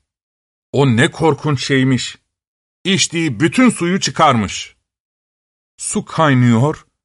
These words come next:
dere gibi akıyormuş. Ve beşe kadar saymadan ırmak yeniden dolmuş. "Sana demedim mi,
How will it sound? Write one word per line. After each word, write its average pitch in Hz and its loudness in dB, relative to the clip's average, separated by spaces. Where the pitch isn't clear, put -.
dere 208 4
gibi 170 2
akıyormuş. 113 2
Ve 113 0
beşe 135 2
kadar 107 2
saymadan 139 2
ırmak 131 2
yeniden 110 2
dolmuş. 90 -4
"Sana 117 -2
demedim 131 2
mi, 120 0